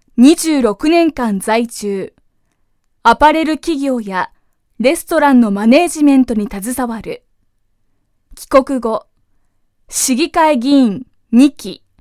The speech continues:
県議会議員一期務める。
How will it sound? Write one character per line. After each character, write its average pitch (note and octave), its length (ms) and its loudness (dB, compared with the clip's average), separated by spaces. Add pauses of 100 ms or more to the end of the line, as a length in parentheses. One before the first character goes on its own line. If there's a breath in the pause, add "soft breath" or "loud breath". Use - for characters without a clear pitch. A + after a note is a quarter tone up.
(680)
県 D#4+ 260 6
議 D#4+ 160 0
会 D4+ 300 0
議 A#3+ 120 -2
員 A#3 340 2 (400)
一 C#4+ 180 -4 (140)
期 - 360 -12
務 B3 360 2
め A#3 40 -4
る。 F3+ 240 -12